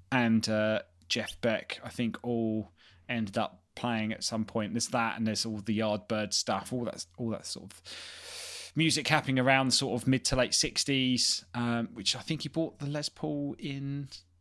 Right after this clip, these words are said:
I think he bought it in sixty-seven or sixty-eight from joining that, you know, after Eric Clapton was really famous for playing what, what is called the, you know, the beanie, um, on that, on that album cover. And then, um,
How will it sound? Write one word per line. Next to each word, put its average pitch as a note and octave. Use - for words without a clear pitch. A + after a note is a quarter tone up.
I -
think A#3
he -
bought G#3
it -
in C3
sixty-seven -
or D3
sixty-eight D3
from A2+
joining C3
that, B2+
you A#2+
know, G2
after B2
Eric C#3
Clapton D#3
was B2+
really A#2+
famous A2+
for A2
playing G#2+
what, A2+
what B2
is -
called G#2
the, G2+
you -
know, F#2+
the G2
beanie, G2+
um, G#2
on G#2
that, G#2
on A2+
that A2
album B2
cover. A#2
And C3
then, C3+
um, C3